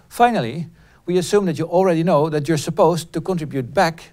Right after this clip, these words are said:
to this fantastic community after having sharpened your ros skills. For example, by developing new robot capabilities, by maintaining repositories with ros components, and by helping others by answering their online questions through the ros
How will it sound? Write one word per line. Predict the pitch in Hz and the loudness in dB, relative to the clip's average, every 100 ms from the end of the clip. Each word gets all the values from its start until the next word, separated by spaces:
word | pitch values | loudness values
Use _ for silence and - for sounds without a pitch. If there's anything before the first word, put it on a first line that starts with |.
| _ | _
to | - | -10
this | 139 135 | -10 -8
fantastic | 165 147 208 185 - 156 147 | -8 -4 -2 -2 -4 -10 -6
community | 143 160 104 98 - | -6 -4 -6 -10 -8
after | 143 127 107 | -8 -8 -10
having | 120 135 | -8 -8
sharpened | - 117 113 110 | -6 -8 -8 -10
your | 117 | -6
ros | 127 139 | -2 -2
skills. | - - - - _ _ _ _ _ _ _ | -6 -16 -20 -20 _ _ _ _ _ _ _
For | - 170 | -2 0
example, | 139 139 143 170 175 - - | 2 0 2 0 -2 -10 -4
by | 143 | -2
developing | 131 135 131 123 120 113 | 0 2 2 0 -4 -2
new | 147 | -2
robot | 127 110 127 147 | 0 -2 -2 -2
capabilities, | 156 143 143 160 147 175 185 - _ _ _ - - | -2 -2 -2 -2 -2 -6 -8 -16 _ _ _ -10 -4
by | 123 | -2
maintaining | 139 147 156 151 160 | 0 0 0 0 0
repositories | 147 - 147 135 156 151 175 | 0 0 -2 -2 -2 -2 -2
with | 123 104 | -6 -6
ros | 113 139 | -4 -4
components, | - 127 120 120 151 180 - - _ _ _ _ _ | -6 -8 -4 -4 -4 -8 -10 -20 _ _ _ _ _
and | - 175 190 | -4 -2 0
by | 151 131 | -2 0
helping | 156 160 143 | 0 -2 -2
others | 180 143 95 - - | -2 -2 -6 -14 -12
by | - - | -12 -6
answering | 175 170 139 120 | -6 -6 -8 -6
their | 110 123 - | -4 -2 0
online | 175 165 131 | 0 0 -2
questions | 151 135 - 120 - - _ _ | -4 -6 -10 -18 -18 -20 _ _
through | - 190 | -2 0
the | 139 | 2
ros | 110 147 131 - | 2 0 0 -12